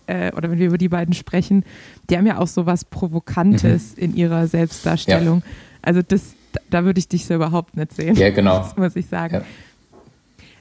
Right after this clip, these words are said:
Speaker 1: Aber grundsätzlich, weil du gesagt hast, es ändert ja am Rennen nichts,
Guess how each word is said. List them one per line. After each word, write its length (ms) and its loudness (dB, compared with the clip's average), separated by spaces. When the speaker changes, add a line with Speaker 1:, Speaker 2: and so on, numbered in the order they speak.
Speaker 1:
Aber 320 0
grundsätzlich, 600 0
weil 100 -4
du 80 -2
gesagt 280 -4
hast, 120 0
es 120 -8
ändert 340 2
ja 120 0
am 120 0
Rennen 260 4
nichts, 360 0